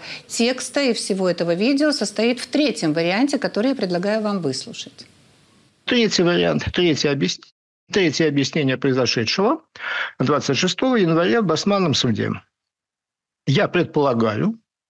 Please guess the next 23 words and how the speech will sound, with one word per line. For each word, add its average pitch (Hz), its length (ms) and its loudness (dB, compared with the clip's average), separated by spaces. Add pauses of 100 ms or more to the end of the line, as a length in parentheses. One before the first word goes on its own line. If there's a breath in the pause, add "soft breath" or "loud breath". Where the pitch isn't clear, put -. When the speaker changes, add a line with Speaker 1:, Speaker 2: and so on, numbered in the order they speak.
Speaker 2:
у 147 40 2
меня 156 180 4
нету 160 300 2
возможности 127 540 0
это 117 180 0
доказать 131 520 0
какими-то 120 480 0
документами, 120 720 2 (320 loud breath)
я 247 160 2
предполагаю, 143 760 0 (800 loud breath)
а, 143 340 2
что, 131 800 2
ну, 233 160 2
там, 117 160 0
Ф - 160 -4
С 113 320 2
Б 202 280 4
или 156 120 2
какие-то 127 440 0
другие 156 380 2
карательные 180 1200 0 (440)
организации, 156 720 2
органы 139 500 0